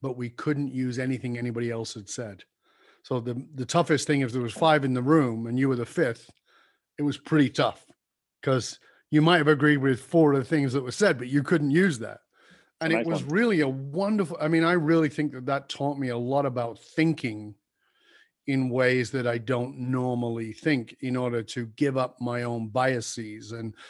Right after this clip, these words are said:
Speaker 1: to challenge my own biases. And, and I think that that has been extremely valuable. Um, and I think that that is, as you said, that's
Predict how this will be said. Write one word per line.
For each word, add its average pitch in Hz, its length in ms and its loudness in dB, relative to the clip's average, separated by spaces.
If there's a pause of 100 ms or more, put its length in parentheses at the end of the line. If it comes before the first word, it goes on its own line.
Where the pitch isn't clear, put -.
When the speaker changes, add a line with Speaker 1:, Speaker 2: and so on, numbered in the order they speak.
(160)
Speaker 1:
to 127 160 -6
challenge 151 580 2
my 113 200 -4
own 110 240 -6
biases. 110 640 -10
And, 117 140 -8 (120)
and 120 120 -6
I 117 100 -4
think 143 260 -4
that 117 140 -10
that 123 240 -2
has 113 180 -10
been 113 400 -8 (1120)
extremely 143 920 0
valuable. 117 920 0 (540)
Um, 123 560 -2 (500)
and 147 140 2
I 151 80 4
think 202 260 0
that 196 180 -2
that 190 260 2
is, 180 280 0 (120)
as 151 200 0
you 160 80 0
said, 147 300 0
that's 147 420 -2